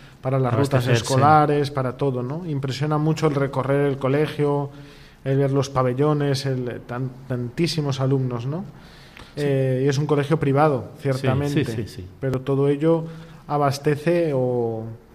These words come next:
Speaker 1: sí, eh, al final anima las misiones que tienen la congregación en otros puntos de, del país y de los otros países que forman la provincia.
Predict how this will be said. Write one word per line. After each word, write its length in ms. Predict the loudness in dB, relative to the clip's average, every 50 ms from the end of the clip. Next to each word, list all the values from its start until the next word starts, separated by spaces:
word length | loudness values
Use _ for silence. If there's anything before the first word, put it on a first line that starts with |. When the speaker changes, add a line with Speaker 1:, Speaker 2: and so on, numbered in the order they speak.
| -20 -20 -10
Speaker 1:
sí, 260 | -4 -4 -2 -2 -2 -4
eh, 260 | -2 -2 -2 -2 -2 -2
al 120 | -4 -4
final 340 | -4 -2 0 0 0 2 2
anima 320 | 2 2 2 2 4 4 4
las 320 | 4 4 4 2 0 0
misiones 480 | 0 0 2 2 2 2 2 0 0 0
que 100 | -2 -2
tienen 600 | 0 0 0 2 2 0 0 -2 -4 -6 -8 -10 -10 -10 -8 -6
la 100 | -6 -6
congregación 680 | -4 -2 -2 0 0 0 0 -2 -4 -4 -2 -2 0 0
en 100 | 2 0
otros 260 | 0 0 0 -2 -2
puntos 400 | -2 -2 0 0 2 2 0 2
de, 260 | 2 2 2 2 2
del 380 | 2 0 0 0 0 -2 -4 -4
país 460 | -2 0 2 2 4 4 4 2 2
y 60 | 2
de 60 | 2 2
los 200 | 0 0 0 0
otros 240 | 0 0 -2 -2
países 400 | 0 2 2 2 2 0 -2 -6
que 100 | -6 -4
forman 300 | -2 -2 0 0 0 0
la 120 | -2 -2 -2
provincia. 400 | 0 0 0 0 0 -2 -6